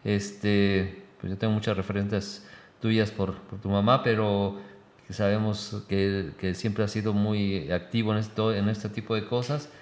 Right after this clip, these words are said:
Y, pues, qué, qué bueno que, que un irapuatense, eh,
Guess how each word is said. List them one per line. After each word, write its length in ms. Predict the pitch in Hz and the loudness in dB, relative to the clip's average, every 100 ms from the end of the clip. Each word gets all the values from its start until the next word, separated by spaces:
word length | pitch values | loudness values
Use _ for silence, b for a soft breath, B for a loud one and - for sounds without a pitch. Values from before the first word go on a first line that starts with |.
| B B | B B
Y, 380 | 107 110 110 110 | 2 4 6 4
pues, 480 | 107 113 107 - - | 6 4 4 -4 -6
qué, 260 | - 139 147 | 0 2 2
qué 80 | - | 2
bueno 360 | 156 165 170 143 | 4 6 4 2
que, 360 | 127 113 107 - | 2 2 2 2
que 80 | |
un 80 | 127 | 4
irapuatense, 840 | 143 131 117 - 135 135 151 147 B B B - | 6 4 4 4 2 2 0 -2 B B B -2
eh, 640 | 113 107 104 101 98 | 2 4 6 4 2